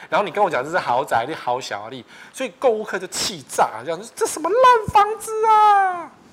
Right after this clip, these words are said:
哦，所以我们知道是说，通常出现财务状况的房，但建商一定会问题会比较多，一定啊！你财务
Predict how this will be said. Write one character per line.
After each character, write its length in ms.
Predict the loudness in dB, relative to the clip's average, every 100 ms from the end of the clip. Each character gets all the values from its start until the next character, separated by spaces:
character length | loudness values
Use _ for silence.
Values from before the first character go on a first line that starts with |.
| -20 -20 _ _ _ _ _ -20 _ _
哦， 180 | 2 2 -4 -10
所 120 | -4
以 40 | -2
我 40 |
们 80 | 0
知 80 | 2
道 120 | 2
是 120 | 0
说， 220 | 0 0 -2 -6
通 140 | -4 0
常 160 | -2
出 120 | -4
现 160 | -6 -6
财 160 | -4 -4
务 120 | -2
状 200 | -2 -2
况 160 | -2
的 80 | -4
房， 240 | -8 -14 -12 -2
但 180 | -2
建 200 | 0 -4
商 200 | -4 -4 -6
一 80 | -8
定 120 | -6
会 60 | -2
问 180 | -2 -4
题 160 | -10
会 160 | -12 -12
比 140 | -10
较 140 | -10 -10
多， 180 | -12 -20 -20 _ _
一 160 | -10 -8
定 300 | -4 -4 -4
啊！ 100 | -8 -12 -20 -10
你 100 | -8
财 220 | 0 2
务 160 | 2